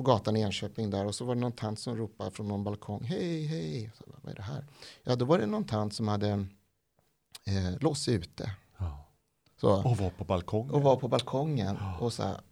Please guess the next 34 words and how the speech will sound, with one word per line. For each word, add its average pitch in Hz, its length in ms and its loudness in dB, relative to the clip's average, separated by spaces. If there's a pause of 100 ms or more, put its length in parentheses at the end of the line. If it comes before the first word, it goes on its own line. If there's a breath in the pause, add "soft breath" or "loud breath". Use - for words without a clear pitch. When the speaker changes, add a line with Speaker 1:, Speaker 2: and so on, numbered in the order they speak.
(580)
Speaker 1:
och 139 140 2
det, 127 340 -2
jag 104 120 -2
vet 131 120 4
inte 143 120 0
hur 120 80 4
lång 120 200 4
tid 123 140 0
det 127 80 4
tog 143 240 2
för 151 100 -4
mig 117 200 6
att 110 100 4
få 110 80 0
tag 113 320 2
på 107 80 -4
folk 110 500 2
och, 107 320 6 (600 loud breath)
ehm, 101 800 6
så - 140 2
vidare. 104 280 6
Men 110 80 6
jag 117 80 8
höll 156 140 6
på 117 220 -2
där 95 180 -2
ett, 104 80 -6
det - 100 -10
fanns 117 140 0
inga 113 160 2
mobiltelefoner 95 800 0
på - 120 -4
den 95 200 0
tiden. 87 460 -4